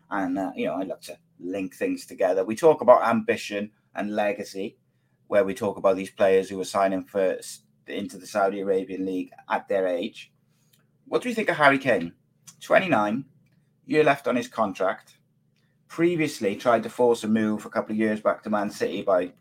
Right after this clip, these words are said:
not turning up to training. Um, you know, uh, tried to force his way over, didn't get the move. Um,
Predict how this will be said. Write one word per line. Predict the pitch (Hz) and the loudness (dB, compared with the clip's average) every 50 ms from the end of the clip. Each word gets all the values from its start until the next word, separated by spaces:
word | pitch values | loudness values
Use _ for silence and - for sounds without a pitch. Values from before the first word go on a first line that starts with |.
| _ _ _ _ _ _ _ | _ _ _ _ _ _ _
not | - 104 101 - - | -2 -2 -2 -2 -2
turning | - 110 101 101 101 | -4 -4 -2 -2 -4
up | - - | -4 -6
to | - | -12
training. | - - - 107 107 101 101 98 98 98 101 - _ _ _ _ _ _ _ _ _ _ - | -10 -4 0 0 0 0 0 -2 -4 -4 -6 -8 _ _ _ _ _ _ _ _ _ _ -8
Um, | - 85 87 87 85 85 85 80 - - _ _ _ _ _ _ _ _ _ _ _ _ _ _ _ _ _ _ _ _ _ _ _ _ - | -6 -4 -4 -2 -4 -4 -6 -8 -12 -16 _ _ _ _ _ _ _ _ _ _ _ _ _ _ _ _ _ _ _ _ _ _ _ _ -10
you | 110 | -6
know, | 98 92 92 98 - - _ _ _ _ _ _ _ _ _ _ _ _ _ _ _ _ - | -4 -4 -4 -4 -6 -10 _ _ _ _ _ _ _ _ _ _ _ _ _ _ _ _ -6
uh, | 85 85 82 80 80 76 78 80 80 | -4 -4 -2 -2 -4 -4 -4 -6 -8
tried | - - 107 95 90 | -8 -6 -6 -6 -6
to | - | -8
force | - - 104 98 95 90 | -10 -6 -6 -6 -6 -6
his | 95 90 | -6 -4
way | 95 95 92 95 | -2 0 0 0
over, | 95 90 98 | 0 0 -2
didn't | 98 - 120 120 123 123 110 | -4 -2 0 2 2 2 2
get | - 90 | 2 0
the | - 90 | 0 -2
move. | 90 87 87 90 95 107 - - - _ _ _ _ _ _ _ _ _ _ _ _ _ - | -4 -4 -4 -4 -4 -6 -8 -12 -18 _ _ _ _ _ _ _ _ _ _ _ _ _ -6
Um, | 87 87 90 90 87 82 - - | -2 -2 0 0 -2 -2 -4 -8